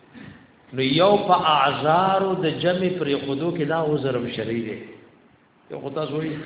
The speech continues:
هغه یو سړي له مو-، مو-، بیمار او بوډا وایي، چې اورې ته مو یو نه مې نالي. نو یو به ستاسو نه نالي، یو د شریعت حکم دی. هغه جدا خبره ده، کته چې زما ډېر نالي. خو د جمع پرې خودو په عذرونو کې یو شرعي عذر څه دی؟ اے،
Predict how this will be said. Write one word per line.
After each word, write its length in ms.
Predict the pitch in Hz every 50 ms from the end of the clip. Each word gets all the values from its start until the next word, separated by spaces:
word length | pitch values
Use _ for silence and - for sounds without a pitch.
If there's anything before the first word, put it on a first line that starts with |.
| - -
هغه 240 | 135 123 120 127 131
یو 140 | 131 135 135
سړي 240 | 123 139 139 147 165 156
له 80 | 147 143 143 143
مو-، 240 | 139 139 139 135 135 135 139 143
مو-، 240 | 147 147 143 139 147 147 139 143 143 147 - -
بیمار 360 | 127 135 131 143 160 170 165 151
او 60 | 143
بوډا 280 | 131 127 139 135 139 139
وایي، 160 | 135 135 131
چې 60 | 131
اورې 200 | 135 139 143 151 143 -
ته 120 | 151 131 123 139
مو 160 | 165 175 170
یو 100 | 156 147
نه 100 | 143 160
مې 220 | 170 175 165 139 127
نالي. 320 | 117 110 107 104 104 104 - - - - - - - - - - - - - -
نو 60 | 165
یو 160 | 175 190 208 214
به 200 | 214 - 214 -
ستاسو 340 | 196 220 214 214 196 185
نه 80 | 185 214
نالي، 420 | 233 240 247 240 240 233 233 220
یو 100 | 220 220
د 80 | 208 190
شریعت 400 | 175 180 175 175 196 214 208 -
حکم 320 | 175 185 180 185 175 147
دی. 140 | - 143 131 - - - - -
هغه 160 | 151 160 208
جدا 300 | 202 185 214 214 196 233
خبره 380 | 247 - 202 208 185 196 190 185
ده، 80 | 180
کته 380 | 175 180 196 180 196 214 202 175
چې 20 |
زما 320 | 170 190 180 185 190 190 185
ډېر 220 | 185 185 185 175
نالي. 320 | 175 170 170 160 151 143 135 - - - - - - - - - -
خو 120 | - 160 160
د 100 | 160 175 170
جمع 420 | 170 170 170 202 226 233 247 240 - -
پرې 180 | 208 196 196 190
خودو 460 | - 165 180 180 180 185 202 214 226
په 140 | 208 208 208
عذرونو 600 | 190 190 175 175 160 165 180 202 226 220 220 214
کې 80 | 214 208
یو 160 | 196 190 180
شرعي 240 | - 185 185 208 226
عذر 300 | 226 226 208 220 214 202
څه 160 | 208 - 240 233
دی؟ 120 | 190 131 - - - - - - - - - - - - - - - _ _ - - -
اے، 120 | - 143